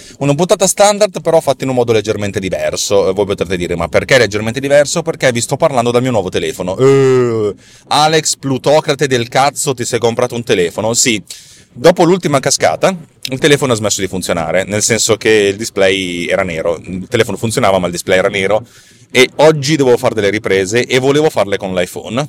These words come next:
perché volevo delle, fare delle riprese stabilizzate come abbiamo fatto la volta scorsa, e di conseguenza ho, ho deciso di comprarmi un telefono e per la prima volta ho fatto un, un, un,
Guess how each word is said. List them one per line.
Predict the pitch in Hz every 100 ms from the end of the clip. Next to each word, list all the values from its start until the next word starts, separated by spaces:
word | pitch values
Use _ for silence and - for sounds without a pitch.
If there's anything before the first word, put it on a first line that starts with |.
| - -
perché | 107 - 107
volevo | 101 104 98
delle, | 95 92
fare | 87 98
delle | 92 92
riprese | 90 92
stabilizzate | 90 87 87 85 87 82 90
come | 90
abbiamo | 85 82
fatto | 82 87
la | 80
volta | 78 82 85
scorsa, | - 78 78 90 87 - - - -
e | - 123
di | 123 135
conseguenza | 151 143 160 160 170 170 180 175 151 -
ho, | 120 117 117 107 104 104
ho |
deciso | 117 120 127 139
di | 120
comprarmi | 131 101 101
un | 98
telefono | 82 - 117 185 - _ _ _
e | 127 131
per | 185
la | 190
prima | 196 185
volta | 175 175 196
ho |
fatto | 165 127 131
un, | 127 120 117 113
un, | 123 127 120
un, | 123